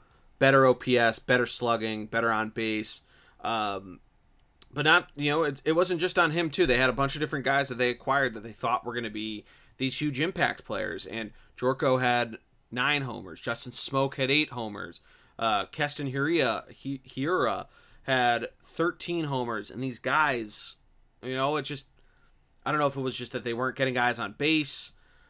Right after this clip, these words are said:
Uh, that's a, obviously a huge part of it, or they were striking out so much, but that's such the trend in baseball.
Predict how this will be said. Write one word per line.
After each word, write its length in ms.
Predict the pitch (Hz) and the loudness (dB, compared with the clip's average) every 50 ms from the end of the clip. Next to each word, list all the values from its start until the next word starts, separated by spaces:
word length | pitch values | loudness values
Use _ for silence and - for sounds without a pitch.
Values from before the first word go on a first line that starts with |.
| _ _ _ 95 | _ _ _ -6
Uh, 160 | 107 104 101 | -6 -4 -4
that's 180 | 110 113 - | -4 -6 -6
a, 60 | 117 104 98 - - 104 - | -10 -12 -14 -18 -20 -12 -6
obviously 380 | 90 113 120 107 113 - 120 107 | -4 -4 -4 -4 -6 -6 -8 -8
a 40 | 104 | -10
huge 340 | - - 147 156 143 - | -8 -8 -8 -8 -8 -10
part 240 | - - 127 117 110 | -8 -6 -4 -4 -4
of 80 | 107 104 | -4 -6
it, 120 | 104 101 | -8 -6
or 280 | 98 101 98 95 71 78 | -6 -6 -8 -8 -10 -10
they 80 | 107 107 | -10 -10
were 80 | 98 | -10
striking 380 | - - - 135 120 - 110 117 | -10 -6 -6 -6 -6 -6 -6 -2
out 280 | 127 143 151 143 - - | 0 2 2 2 0 -2
so 460 | - - - - 147 139 147 147 143 | -4 -2 -2 2 2 2 2 2 2
much, 440 | 139 139 139 139 135 - - - - | 2 2 2 2 0 -2 -6 -8 -10
but 120 | - 98 | -10 -10
that's 420 | - 104 98 - - - - - - | -8 -8 -8 -8 -6 -8 -8 -8 -10
such 220 | - - 131 - - | -10 -10 -10 -8 -8
the 100 | 113 95 | -10 -10
trend 320 | - - 139 135 135 131 | -6 -4 -4 -2 -2 -4
in 120 | 127 120 | -6 -6
baseball. 680 | 107 120 117 113 113 - - 120 113 110 107 104 - - | -4 -4 -4 -4 -6 -6 -4 -2 -2 -2 -2 -4 -8 -12